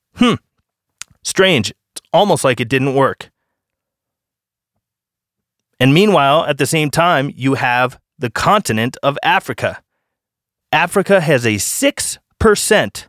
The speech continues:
injection rate. Guess what they don't have a whole lot of?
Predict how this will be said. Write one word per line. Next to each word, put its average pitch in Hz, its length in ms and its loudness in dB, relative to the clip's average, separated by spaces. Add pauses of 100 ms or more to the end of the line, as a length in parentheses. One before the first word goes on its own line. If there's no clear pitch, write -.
(120)
injection 135 600 0
rate. 104 380 -4 (880)
Guess 208 240 0
what 220 160 2
they 185 120 2
don't 156 340 0
have 147 240 0
a 135 80 2
whole 160 240 0
lot 151 240 2
of? 82 260 -8